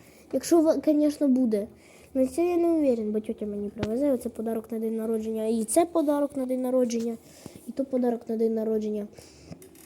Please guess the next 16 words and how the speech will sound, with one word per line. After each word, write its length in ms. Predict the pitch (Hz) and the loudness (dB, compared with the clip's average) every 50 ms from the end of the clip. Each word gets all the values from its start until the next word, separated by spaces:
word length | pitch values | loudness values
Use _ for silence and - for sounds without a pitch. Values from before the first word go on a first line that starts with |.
| - - - - - - - - | -20 -20 -20 -20 -20 -18 -12 -8
Ех, 680 | 285 285 294 285 277 277 262 254 254 247 240 240 240 | -4 0 0 2 4 4 4 4 4 2 2 2 0
до 160 | 220 226 269 | 0 2 2
речі, 400 | 269 269 262 262 - 247 233 220 208 - - - | 2 2 0 0 0 -2 -2 -2 -4 -10 -10 -8
можете 360 | 240 262 277 269 254 - 247 | -4 -2 -2 -2 -2 -4 -6
писати 460 | 247 247 240 - 254 247 247 - 254 | -6 -6 -6 -4 -6 -6 -4 -4 -4
Happy 280 | 254 269 262 - 233 220 | -4 -2 -2 -2 -2 0
Birthday, 680 | 226 226 226 226 226 220 226 - 226 226 226 226 226 226 - - _ _ - _ - - - - | 2 2 2 2 0 0 -2 -2 0 0 0 0 -2 -6 -14 -20 _ _ -20 _ -20 -20 -20 -20
е, 320 | - - 214 214 214 220 220 202 - - - - - - - - - - - 156 220 - | -16 -10 -8 -6 -6 -6 -6 -8 -12 -16 -20 -20 -20 -20 -20 -16 -14 -12 -10 -10 -6 -2
по-українськи. 880 | 233 226 226 220 - - 220 220 220 220 214 208 - - - 220 220 214 - - - - - - - - - - - - - - - - - - - - - - - | 0 0 0 0 -4 -6 -4 -4 -4 -4 -6 -8 -10 -10 -8 -10 -10 -10 -12 -20 -20 -20 -20 -20 -20 -20 -20 -20 -20 -20 -20 -20 -20 -20 -20 -20 -20 -20 -20 -14 -8
Бо 120 | 233 214 | -6 -6
в 40 | 214 | -6
мене 200 | 220 262 277 269 | -4 -4 -4 -4
вчора 260 | 247 - 269 262 262 | -4 -2 -2 0 0
було 200 | 240 226 226 226 | 0 0 0 -2
день 180 | 226 233 226 233 | 0 0 0 0
народження. 500 | 233 220 208 208 208 214 202 202 208 | -2 -4 -4 -6 -6 -8 -8 -8 -10